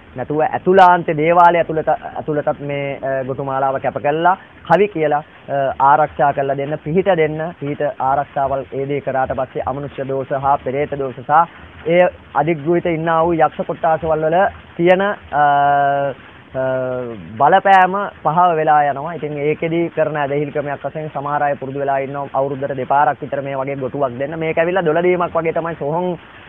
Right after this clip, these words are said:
ගැබක කරන පූජා ක්‍රමයකට වගේ දොළදීමක් කරන්නේ කඩවර දෙවියන්ට. මේ යහනට මේ දේ පූජා කරනවා. ඉතින් කොරහක කරන පූජාව තියෙනවා. කොරහක, කොරහකත් මේ කියන විදියට බෙදලා, බෙදලා කොරහක තමයි කඩවර දෙවියෝ කෑවේ.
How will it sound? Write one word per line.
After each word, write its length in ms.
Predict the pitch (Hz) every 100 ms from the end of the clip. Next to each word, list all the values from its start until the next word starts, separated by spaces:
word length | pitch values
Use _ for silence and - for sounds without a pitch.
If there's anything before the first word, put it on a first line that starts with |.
| -
ගැබක 340 | 135 170 180 165 - - - - - - -
කරන 240 | 165 160 160 - - -
පූජා 380 | 151 165 160 156
ක්‍රමයකට 440 | 151 143 143 139 139
වගේ 220 | 156 156
දොළදීමක් 500 | 147 190 190 175 -
කරන්නේ 260 | 147 147 156
කඩවර 300 | 143 143 143
දෙවියන්ට. 400 | 139 143 139 151 143
මේ 300 | 143 143 127 - - 131
යහනට 540 | 139 139 185 185 170 175 147
මේ 200 | 151 151
දේ 140 | 151
පූජා 280 | 139 139 156
කරනවා. 300 | 143 143 151
ඉතින් 200 | 143 143
කොරහක 460 | 151 175 196 190
කරන 300 | 180 170 175
පූජාව 440 | 156 165 160 156 151
තියෙනවා. 280 | 151 160 -
කොරහක, 640 | 147 156 151 165 156 139 -
කොරහකත් 480 | 139 151 147 156 151
මේ 180 | 147 135
කියන 280 | 143 147
විදියට 300 | 143 139 147
බෙදලා, 340 | 139 131 139 135 - - -
බෙදලා 360 | 139 147 160 170 - -
කොරහක 340 | 160 190 175
තමයි 200 | 165 165
කඩවර 300 | 143 147 147
දෙවියෝ 220 | 147 151
කෑවේ. 440 | 139 143 143 143